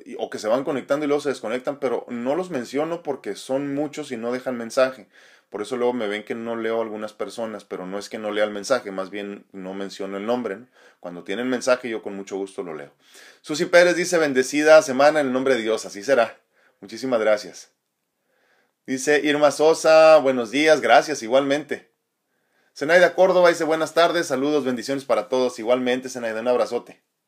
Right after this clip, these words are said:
¿Dónde ando? Ah, aquí. Ah, Pati Gómez dice, buenos días.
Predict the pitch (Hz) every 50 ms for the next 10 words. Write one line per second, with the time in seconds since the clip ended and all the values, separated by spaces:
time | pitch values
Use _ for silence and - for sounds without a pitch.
0 | _ _ _ _ _ _ _ _ _ _ _ 330 339 349 359 _ _ _ _ _
1 | _ _ _ _ _ _ _ _ _ _ _ _ _ _ _ - 101 104 101 90
2 | 87 85 - 95 98 95 - - 85 _ _ _ _ _ _ _ - - _ _
3 | _ _ 117 110 110 113 117 117 143 143 - 151 143 151 160 165 165 160 143 147
4 | 147 - 151 131 131 123 117 107 98 113 147 165 170 165 160 165 165 165 - -
5 | - -